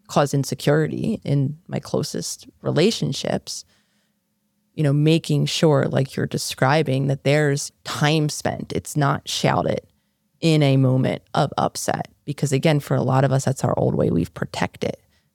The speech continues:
ourselves, that it's actually something that's been carefully considered with these moments of exploration. And actually the first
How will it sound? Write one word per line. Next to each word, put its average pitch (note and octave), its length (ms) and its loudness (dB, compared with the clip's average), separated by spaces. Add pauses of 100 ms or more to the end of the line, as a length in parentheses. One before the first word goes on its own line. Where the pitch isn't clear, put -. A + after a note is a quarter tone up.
(160)
ourselves, - 720 -8
that C#3+ 180 2
it's C#3 160 -2
actually C3+ 500 0
something D3 540 0
that's C3 280 -4
been D3 420 2
carefully C3+ 600 -2
considered C#3 680 2
with C3+ 260 0
these C#3 360 0 (400)
moments D#3 460 2
of C#3 140 0
exploration. - 840 0
And C3+ 120 4
actually D3+ 320 2
the D#3 80 0
first - 320 0